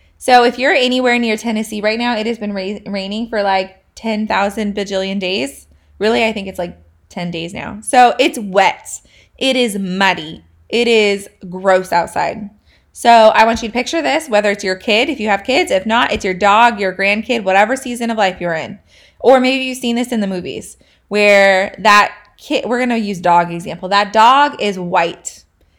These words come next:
and it is a golden retriever with long blonde hair. And homeboy just made a dash for that huge mud puddle and he is rolling around in it and he is having the best time, so much fun, but he is covered in mud.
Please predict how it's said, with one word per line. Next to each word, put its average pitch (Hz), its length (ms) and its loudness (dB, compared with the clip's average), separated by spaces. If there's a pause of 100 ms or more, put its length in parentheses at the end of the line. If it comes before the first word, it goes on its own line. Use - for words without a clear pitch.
(220)
and 202 600 0
it 233 220 -2
is 214 200 -2
a 185 60 -4
golden 214 320 -2
retriever 226 480 -6
with 190 220 -6
long 247 800 -2 (260)
blonde 208 500 -2
hair. 175 580 -6 (1080)
And 214 500 0
homeboy 262 480 0
just 190 220 -4
made 202 260 -2
a 208 60 -2
dash 196 340 2
for 208 100 -6
that 180 280 0
huge 226 340 -8
mud 226 280 0
puddle 294 300 2
and 214 180 -4
he 208 160 -4
is 180 140 -6
rolling 180 300 -6
around 262 400 -4
in 277 140 -6
it 269 120 -8
and 196 100 -8
he 220 160 -4
is 220 100 -8
having 190 340 -4 (300)
the 180 120 -2
best 247 380 2
time, 233 480 -2
so 233 340 -2
much 277 280 -4
fun, 208 420 2
but 196 140 0
he 233 200 -6
is 214 120 -4
covered 202 340 -2
in 190 140 -4
mud. 175 300 -4